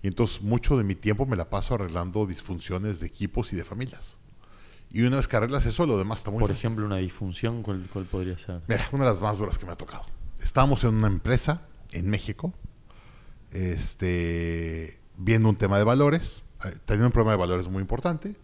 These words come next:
Speaker 1: Entonces, estamos haciendo un ejercicio de valores y los valores no cuajaban, no los aceptaba el equipo. Y entonces, llevamos varios,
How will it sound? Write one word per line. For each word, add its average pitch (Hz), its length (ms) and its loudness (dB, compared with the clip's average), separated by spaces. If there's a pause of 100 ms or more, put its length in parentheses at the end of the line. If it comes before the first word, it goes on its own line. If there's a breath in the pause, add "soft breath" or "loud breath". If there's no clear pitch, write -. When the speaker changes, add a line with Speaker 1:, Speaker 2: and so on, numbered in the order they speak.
(240 soft breath)
Speaker 1:
Entonces, - 240 -8
estamos 107 220 -4
haciendo 104 220 0
un 95 100 -2
ejercicio 92 260 -4
de 123 40 2
valores 147 500 -2 (800 soft breath)
y 113 100 -4
los 107 160 4
valores 135 460 2
no 117 180 -4
cuajaban, 98 520 -2
no 98 100 -2
los 104 140 -4
aceptaba 98 340 -4
el 90 80 -6
equipo. - 360 -10 (460)
Y 92 80 -14
entonces, 107 540 -8
llevamos 110 420 2
varios, 104 560 -4